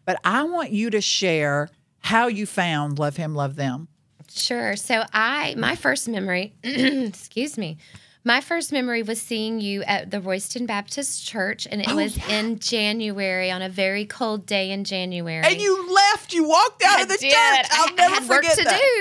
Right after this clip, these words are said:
Speaker 2: do, you know, busy
Speaker 1: Yes.
Speaker 2: lady here.
Speaker 1: Hold on a
Speaker 2: But
Speaker 1: second. For all of you who leave early in the middle of a church service, I just want you to know the speaker is extremely paranoid. And whether it's the pastor, I don't care what you're doing. I don't care if you gotta go to your grandma's house for lunch. It don't matter.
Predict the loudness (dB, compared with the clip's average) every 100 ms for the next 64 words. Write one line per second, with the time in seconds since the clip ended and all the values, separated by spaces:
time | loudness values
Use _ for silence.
0 | 0 2 2 4 4 2 0 2 2 2
1 | 2 0 0 -2 -8 0 4 4 4 2
2 | 2 2 2 2 6 6 4 4 2 2
3 | 0 0 2 4 4 2 0 0 2 2
4 | 2 2 2 2 2 2 0 0 0 0
5 | -4 -4 -2 0 0 -2 -4 -4 0 -2
6 | -2 -6 -2 -2 -2 -2 -2 -2 -4 -10
7 | -10 -14 -12 2 2 4 2 2 -2 -4
8 | 2 2 2 -2 -2 0 0 0 -2 0
9 | 0 0 -2 -2 -2 -2 -2 -8 -2 -2
10 | 0 0 2 2 2 2 0 0 0 -2
11 | -2 0 -2 -2 0 4 4 4